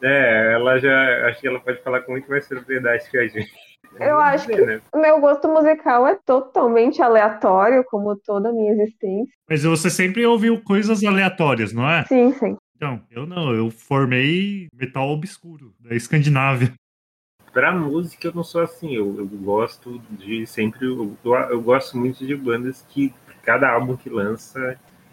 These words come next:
Speaker 1: é algo diferente, mais inovador, e nisso eu prefiro essas mudanças. Não, eu não quero ver a mesma coisa, eu quero ver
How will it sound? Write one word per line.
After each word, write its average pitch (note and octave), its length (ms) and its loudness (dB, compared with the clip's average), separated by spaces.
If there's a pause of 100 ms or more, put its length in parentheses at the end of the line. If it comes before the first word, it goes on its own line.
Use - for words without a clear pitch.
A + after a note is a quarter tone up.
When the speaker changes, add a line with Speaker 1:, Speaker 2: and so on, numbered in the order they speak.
(120)
Speaker 1:
é A2 140 0
algo A#2 720 0
diferente, A#2 800 -6
mais G#2+ 220 -2
inovador, A#2 720 0
e A2+ 380 0
nisso F#3 600 0
eu F3+ 140 0
prefiro D#3 480 -6
essas D3+ 260 -10
mudanças. D#3 480 -8
Não, A#2+ 220 -12
eu A2 60 -12
não B2 100 -14
quero C#3 340 -8
ver G2+ 120 -2
a G2+ 40 0
mesma G2+ 300 -6
coisa, F2+ 260 -16
eu - 80 -20
quero G#2 260 -4
ver C#3+ 520 2